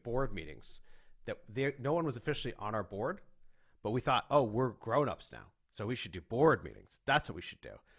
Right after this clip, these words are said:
And I'll never forget being in this, like, we got an office also 'cause we'd been in the house, but we were used to things being cheap. So we got a really cheap office in an extremely inconvenient place. So I started commuting, like, forty-five minutes each way every day, like an idiot. Like, I don't know why.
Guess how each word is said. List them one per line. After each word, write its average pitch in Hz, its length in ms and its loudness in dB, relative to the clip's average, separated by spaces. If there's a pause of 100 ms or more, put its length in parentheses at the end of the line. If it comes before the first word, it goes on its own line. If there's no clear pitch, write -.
(240)
And - 100 -2
I'll 113 280 2
never 139 240 0
forget 117 500 -2
being 120 160 -2
in 110 80 -4
this, - 180 -8
like, 85 280 -6 (180)
we - 80 -8
got 160 140 6
an 143 100 4
office 123 420 0
also 101 380 -4
'cause 85 220 -10
we'd 92 140 -8
been 104 140 -4
in 87 100 -8
the 82 80 -8
house, 90 360 -4 (460)
but 110 140 -2
we 127 100 2
were 123 80 2
used 147 260 0
to 117 80 -4
things 113 200 -2
being 98 160 -4
cheap. - 260 -4
So 113 100 -8
we 107 40 -2
got 107 140 2
a 87 60 -2
really 131 420 2
cheap - 280 -4
office 95 600 -4
in 117 120 -4
an 110 140 -6
extremely 135 580 0
inconvenient 101 520 -6
place. 87 280 -4
So 117 100 -2
I - 20 0
started 113 300 -2
commuting, 117 400 0
like, 82 200 -6
forty-five 107 440 -2
minutes 95 320 -6
each - 180 -12
way 95 180 2
every 87 180 -2
day, 82 180 -4
like 82 200 -8
an 80 80 -14 (100)
idiot. 92 480 -4
Like, 90 240 -6
I 101 80 2
don't 104 120 -2
know 90 220 -6
why. 101 520 4